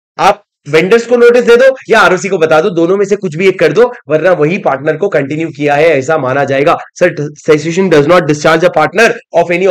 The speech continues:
obligation incurred when he was a partner।" सर मान लो आप पांच साल के लिए partner थे, उसके बाद छोड़ के चले गए, ये पांच साल में आपने अगर कोई tax fraud किया है तो इसके लिए आप liable हो गए। Mind my word, you will be liable for this। Because इस समय पे आप पार्टनर थे,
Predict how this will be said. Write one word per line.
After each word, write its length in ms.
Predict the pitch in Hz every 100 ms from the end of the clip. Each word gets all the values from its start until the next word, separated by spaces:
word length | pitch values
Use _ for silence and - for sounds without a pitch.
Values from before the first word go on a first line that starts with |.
| 156
obligation 420 | 156 165 175 185
incurred 380 | 160 151 175 175
when 160 | 175 175
he 60 |
was 140 | 170 180
a 60 | 175
partner।" 300 | 151 156 160
सर 300 | - - 180
मान 220 | 165 156 170
लो 80 |
आप 240 | 185 180 180
पांच 220 | 156 160
साल 140 | 180 175
के 60 |
लिए 80 | 190
partner 320 | 165 156 180 151
थे, 80 | - _
उसके 200 | 165 -
बाद 160 | 185 180
छोड़ 220 | 180 180
के 100 | 180
चले 220 | 196 190
गए, 120 | 180 147 - 147
ये 80 | -
पांच 300 | 160 170 175
साल 140 | 190
में 80 | 190
आपने 220 | 185 190
अगर 160 | 190 190
कोई 160 | 196
tax 280 | 196 165 160
fraud 340 | - 196 196
किया 160 | 175 196
है 160 | 165 - -
तो 80 | 175
इसके 240 | 165 175
लिए 80 | 185
आप 140 | 185
liable 320 | 151 143 175
हो 140 | 165 156
गए। 240 | 180 240
Mind 280 | 247 156 160 180
my 80 |
word, 240 | 165 170 202
you 100 | 165
will 200 | 170 180
be 100 | 185
liable 340 | 151 160 220 220
for 80 | 202
this। 160 | 214 - _ _ _ _ - -
Because 420 | 190 247 - -
इस 180 | 233 233
समय 220 | 226 220
पे 80 | 233
आप 100 | 269 -
पार्टनर 380 | 196 190
थे, 40 | 233